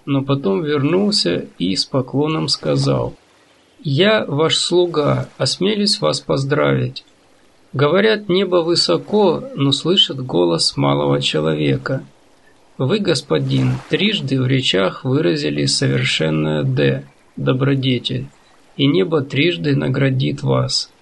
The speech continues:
Нынешним же вечером Инхо передвинется на три стоянки, и ваша, господин, жизнь продлится на двадцать один год». Цзингун спросил тогда, «Откуда это вам известно?»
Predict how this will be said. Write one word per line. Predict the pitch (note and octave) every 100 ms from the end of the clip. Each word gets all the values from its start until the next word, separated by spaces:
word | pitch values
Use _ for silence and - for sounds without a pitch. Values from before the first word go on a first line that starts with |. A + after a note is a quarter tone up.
| _ _ _ _ _ -
Нынешним | D3+ G3+ F#3+ - E3 C#3
же | C#3+
вечером | D3 G3+ - D3+ C#3 B2+ B2 -
Инхо | C#3+ C#3 C#3 F#3+ F#3+ G#3 -
передвинется | - C#3+ C#3+ B2+ E3+ F#3+ D3 - C#3+
на | C3+ B2+
три | - E2
стоянки, | - - D#2+ D#2 C#3 B1+ - B2 C3+ _ _ _ _
и | - C#3
ваша, | D3+ D3 C#3+
господин, | C3 C3 - C#3 B2 A#2+ B2
жизнь | A#2 E3+ G#3 G3 F3 -
продлится | C#3 B2 C3 E3+ - C#3+
на | B2 A2+
двадцать | A2+ C#3 E3+ E3 C3+
один | B2 A#2+ C3 C3
год». | C3 C3 B2 - _ _ _ _ - - - - -
Цзингун | D3 C#3 G#3+ F#3+ F#3+ G#3
спросил | - E3+ F#3 - G3 C#3+
тогда, | C#3 B2+ B2 B2+ A2+ - - -
«Откуда | C#3 - A#3 G3+
это | D3+ C#3 C#3
вам | C3+ C3+
известно?» | C#3+ E3 D3+ B2 - B2